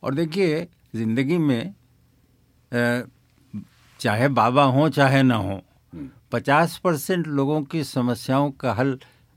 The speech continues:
Speaker 1: निकल जाएगा, पचाओं-, पचास का नहीं बनेगा। जो कामयाब हो जाते हैं, जिनको, जिनको, जिनकी सक्सेस हो गई, जिनका, जिनकी समस्या हल हो गई,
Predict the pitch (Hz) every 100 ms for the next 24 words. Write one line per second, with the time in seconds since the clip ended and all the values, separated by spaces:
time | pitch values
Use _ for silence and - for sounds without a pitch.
0 | - 127 156 156 160 160 156 160 - 123
1 | - 113 113 107 - 113 110 107 - 95
2 | 107 104 98 87 - _ - - _ _
3 | 110 120 180 180 139 147 160 190 202 170
4 | 131 107 - 78 73 92 113 113 160 135
5 | 127 127 147 160 165 - _ _ _ _
6 | - 104 90 71 98 120 135 139 139 127
7 | - 175 120 131 120 139 131 123 113 123
8 | 123 110 113 113 - 123 120 - - _
9 | - 123 123 143 131 117 127 120 104 82
10 | 98 147